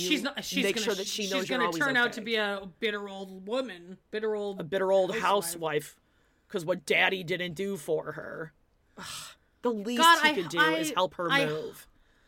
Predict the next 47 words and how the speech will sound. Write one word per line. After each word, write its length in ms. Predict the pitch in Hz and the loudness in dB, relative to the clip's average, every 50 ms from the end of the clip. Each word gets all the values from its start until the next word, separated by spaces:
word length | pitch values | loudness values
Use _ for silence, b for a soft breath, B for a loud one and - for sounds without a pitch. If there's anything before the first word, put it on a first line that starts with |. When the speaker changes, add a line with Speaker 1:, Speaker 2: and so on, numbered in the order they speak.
| b b b - 247 | b b b -2 0
Speaker 1:
I 120 | 247 240 | 0 0
hope 360 | 226 - - 277 277 302 302 - | -2 -4 -4 -4 -4 -4 -4 -6
Isabel 400 | 226 214 - 214 202 208 190 190 | -8 -8 -6 -6 -6 -6 -6 -6
has 200 | 190 190 175 - | -8 -10 -12 -12
told 220 | - 185 180 170 170 | -12 -12 -12 -12 -14
him 80 | 180 | -16
to 100 | 170 165 | -18 -18
fuck 260 | 160 - 165 147 147 - | -18 -18 -18 -18 -18 -20
off 220 | 147 143 - _ - | -20 -20 -20 _ -20
by 80 | - - - | -20 -20 -20
now. 800 | - - - - - _ _ _ _ _ _ _ _ - 247 185 | -20 -20 -20 -20 -20 _ _ _ _ _ _ _ _ -12 -10 -8
Speaker 2:
Oh, 240 | 175 170 160 156 151 | -8 -8 -10 -10 -12
God, 260 | - - - - - - | -14 -16 -18 -18 -16 -18
I 40 | - | -16
hope 220 | - - 202 202 | -16 -16 -16 -16
so. 420 | - - - 208 208 214 214 - - _ _ _ - | -16 -16 -16 -16 -16 -16 -18 -18 -20 _ _ _ -4
Speaker 1:
Or 140 | 240 254 247 | -2 0 0
has 180 | 247 254 214 233 | 0 0 0 -2
at 160 | 247 240 226 | -4 -4 -6
least 340 | 220 233 240 - - - - | -6 -6 -6 -8 -10 -8 -6
been, 180 | 220 214 214 196 | -6 -6 -6 -8
like, 180 | 190 175 - _ | -12 -12 -14 _
polite 480 | - - 202 196 190 185 180 185 180 | -14 -14 -12 -10 -10 -10 -8 -10 -10
and 140 | 185 180 180 | -12 -14 -14
been 180 | 175 175 170 170 | -14 -14 -14 -14
like, 320 | 170 170 170 170 165 - - | -14 -14 -14 -16 -16 -12 -10
"I 120 | 190 190 | -10 -10
just 180 | 185 - - 202 | -10 -12 -14 -14
need 200 | 196 175 160 - | -14 -14 -16 -18
some 120 | - 165 | -20 -20
space 360 | 156 - - - - - - | -20 -20 -20 -20 -20 -20 -20
from 100 | - _ _ - | -20 _ _ -20
you." 200 | - 131 135 - _ _ _ - | -20 -20 -20 -20 _ _ _ 2
Speaker 2:
Honestly, 320 | 208 214 220 226 - 269 254 | 2 4 4 2 2 0 0
the 120 | 208 202 | 2 2
only 280 | - 190 185 185 202 208 | 0 0 0 -2 -4 -6
person 420 | - - 175 170 160 - 214 208 | -6 -4 -6 -4 -4 -4 -4 -2
that 120 | 185 160 - | -4 -4 -2
Cody 220 | - 160 165 170 | 0 0 0 0
would 120 | 175 170 | -2 -4
probably 220 | - 170 160 165 156 | -4 -2 -2 -2 -2
listen 280 | 151 156 151 185 170 175 | -2 -4 -6 -8 -10 -8
to 120 | - 202 | -6 -4
right 160 | 185 190 196 | -4 -4 -2
now 300 | 190 190 196 196 208 233 - _ - | -2 -2 0 -2 -2 -4 -8 _ -6
is 140 | 185 156 - | -6 -6 -6
Caleb. 560 | - 185 165 160 151 151 156 151 151 - | -6 -4 -2 -2 -2 -2 -4 -6 -8 -10